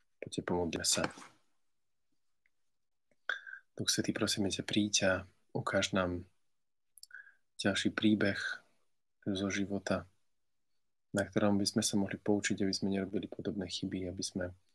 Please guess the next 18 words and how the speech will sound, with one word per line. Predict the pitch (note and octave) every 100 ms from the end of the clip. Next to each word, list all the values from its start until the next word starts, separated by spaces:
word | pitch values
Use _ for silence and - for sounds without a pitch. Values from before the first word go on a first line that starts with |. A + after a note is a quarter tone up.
| - _ _ _ -
a, | G2+ F#2 F#2 F2+ F#2+ -
naopak | G2 F#2+ - F2+ - - _ _ _ _ -
múdro | G2 F#2+ G2+ A2+ A2 G#2 -
prechádzali | G2+ - F#2+ G2 F#2+ F#2+
cez | - F#2
rôzne | G2 G2 - F#2+ - -
ťažké | G2 G2 - G2
obdobie | G#2 G2 F#2+
nášho | F#2 F#2+ F2 F#2+
života | G2 - G2
a | - F#2 - - - - _ _ _ -
vždy | G2+ - A#2 A2 G#2+ G#2 - -
pozerali | A2 G#2 G#2 G2+ F#2+
na | G2+
to, | G#2
čo | - G#2 -
chceš | - - -
ty, | A2 A2